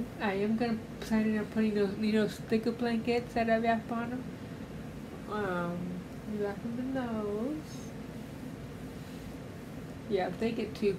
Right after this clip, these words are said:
cold, I will go ahead and, 'cause they're, it's, it, all they are is the undershirt, and so I'll just, you know, and of course a diaper. But yeah, get one of, you know,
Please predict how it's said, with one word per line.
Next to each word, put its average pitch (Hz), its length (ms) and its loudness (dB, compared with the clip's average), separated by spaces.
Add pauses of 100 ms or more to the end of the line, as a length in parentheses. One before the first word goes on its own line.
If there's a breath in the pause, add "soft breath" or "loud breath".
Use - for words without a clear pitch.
cold, 156 320 4 (140)
I 180 160 4
will 180 380 4 (160)
go 175 140 4
ahead 175 320 4
and, 165 600 0 (1500)
'cause 202 220 4
they're, 196 240 2
it's, - 240 -2 (100)
it, 196 200 2
all 233 220 8
they 226 140 6
are 214 200 6
is 220 100 6 (220)
the 180 120 0
undershirt, 180 580 2 (260)
and 165 260 -2 (400)
so 180 80 2 (120)
I'll 180 140 2
just, 202 220 -2 (220)
you 190 140 -2
know, 180 260 -2
and 202 200 0
of 208 140 -4
course 202 260 2
a 233 60 4
diaper. 175 580 2 (800 loud breath)
But 170 340 2
yeah, 165 160 0
get 190 320 0
one 226 200 0
of, 226 180 -4
you 226 80 0
know, 220 360 0